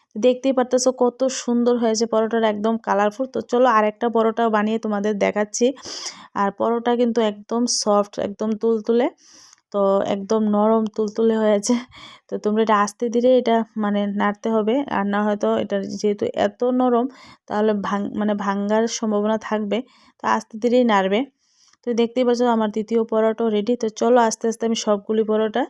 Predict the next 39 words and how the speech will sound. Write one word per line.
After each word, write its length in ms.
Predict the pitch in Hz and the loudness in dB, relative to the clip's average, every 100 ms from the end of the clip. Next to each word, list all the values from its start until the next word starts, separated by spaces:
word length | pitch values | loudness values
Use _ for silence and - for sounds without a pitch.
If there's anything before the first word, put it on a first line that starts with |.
| - _ | -8 _
রেডি 200 | 214 208 | -2 2
করে 140 | 226 247 | 4 4
তোমাদের 280 | 220 202 202 | 2 -4 -4
সামনে 240 | 208 208 277 | -4 -4 -4
আসছি। 340 | - 196 - - - _ _ _ _ _ | -4 -8 -8 -12 -18 _ _ _ _ _
তো 60 | 254 254 | -4 0
চলো, 320 | 269 262 277 294 _ - - - _ | 2 4 2 -2 _ -20 -20 -20 _
এই 140 | - 240 | -2 0
যে 120 | 226 | 2
দেখো, 320 | 247 220 214 247 | 2 2 2 2
আমার 240 | 226 220 | 2 2
সব 260 | 220 226 226 - | -2 0 -2 -2
পরোটা 380 | 226 220 220 226 | -2 -2 0 0
রেডি 280 | 220 214 240 | 0 2 2
হয়ে 240 | 240 254 254 | 2 2 4
গেল। 160 | 262 330 - _ _ _ - | 4 2 -2 _ _ _ -6
আর 120 | 202 208 | -6 -2
কতটুক 460 | 262 262 269 277 269 - | -2 0 0 0 -2 0
সফট 260 | 226 226 226 | 2 2 2
হয়েছে 240 | 240 240 247 | 0 2 0
দেখতেই 400 | 208 208 - 240 | 0 -4 -4 -4
পারছো। 360 | 226 220 - 233 | -2 -2 -2 -4
দেখো, 240 | 208 202 214 | -2 0 0
আমি 200 | 214 214 | -2 -2
হাত 280 | 202 202 196 196 | 0 0 0 -2
দিয়ে 160 | 226 220 | 0 0
একদম 300 | 208 - 220 | -2 -6 -2
মুড়িয়ে 300 | 214 214 226 | 0 2 2
নিলাম। 320 | 220 220 247 370 _ _ _ | 2 2 2 0 _ _ _
তো 40 | 247 | -4
দেখো, 300 | 226 233 233 254 240 | 0 0 0 0 0
এখন 160 | 233 220 | -2 -4
আবার 280 | 214 220 214 | -2 0 0
এই 180 | 208 208 | -2 0
যে 140 | 233 330 _ | 0 -2 _
সুন্দরভাবে 600 | - 233 226 233 220 214 214 | -12 -4 2 2 2 2 2
আবার 160 | 208 | 0
খুলে 240 | 208 220 208 | -2 -2 -2
দিলাম। 220 | 208 247 | 0 -2